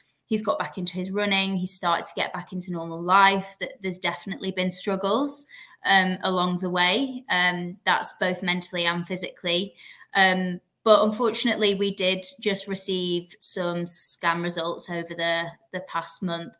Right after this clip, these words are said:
um, that show that he has had the cancer reoccur, um, and it's come back. So we are now looking at, um, you know, in the next year, six months to a year, having more chemotherapy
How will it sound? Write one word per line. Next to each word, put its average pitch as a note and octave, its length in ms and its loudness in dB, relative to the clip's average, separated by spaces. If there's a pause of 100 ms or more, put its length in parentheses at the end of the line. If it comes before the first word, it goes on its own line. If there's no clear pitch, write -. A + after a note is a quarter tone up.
(180)
um, E3 360 0 (280)
that G#3+ 120 2
show G3+ 240 4
that G3 60 -2
he G3 240 0
has F3 640 2
had E3+ 300 2 (100)
the F#3 60 -6
cancer E3+ 640 -4
reoccur, E3 640 -6 (160)
um, E3+ 420 -2
and E3+ 140 -2
it's - 140 -8
come D#3+ 220 -10
back. D3 280 -2 (640)
So F3+ 640 6 (300)
we F3+ 640 0
are F#3+ 100 0
now F3 260 6
looking F3 340 -2
at, E3+ 300 2
um, E3+ 640 -2 (380)
you F#3 140 -4
know, E3+ 140 0
in F3 120 0
the E3+ 80 -2
next - 300 -4
year, F3 440 0
six - 300 -2
months F3+ 220 -6
to F3+ 140 -6
a F3 40 -2
year, F3 320 0
having F3 540 -4
more E3+ 220 -4
chemotherapy E3+ 920 -4